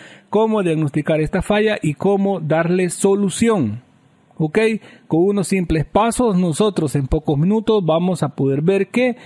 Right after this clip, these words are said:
el problema se ha resuelto. Aquí esto prácticamente parece que es un panel en corto, ya sea la parte A o la parte B,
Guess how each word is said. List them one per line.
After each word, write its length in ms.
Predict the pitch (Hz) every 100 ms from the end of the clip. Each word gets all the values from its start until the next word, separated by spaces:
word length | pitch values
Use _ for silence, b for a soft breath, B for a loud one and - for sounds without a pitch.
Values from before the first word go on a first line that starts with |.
| B -
el 180 | 170
problema 560 | 175 196 156 156 160 160
se 220 | - 135
ha 100 | 131
resuelto. 640 | 131 123 120 104 - 104 B B B
Aquí 520 | 196 190 294 294 285 -
esto 300 | 247 - 226
prácticamente 1000 | 233 214 247 208 170 190 - 294 277 180
parece 540 | - 156 160 - 226
que 100 | 165
es 140 | 160
un 120 | 190 180
panel 340 | 143 151 147
en 100 | 147
corto, 400 | - 131 123 139
ya 160 | 151 185
sea 240 | 233 214
la 180 | 156 -
parte 360 | 175 147 175
A 180 | 185 185
o 100 | 165
la 180 | 135 131
parte 400 | 143 143 - 135
B, 260 | 123 113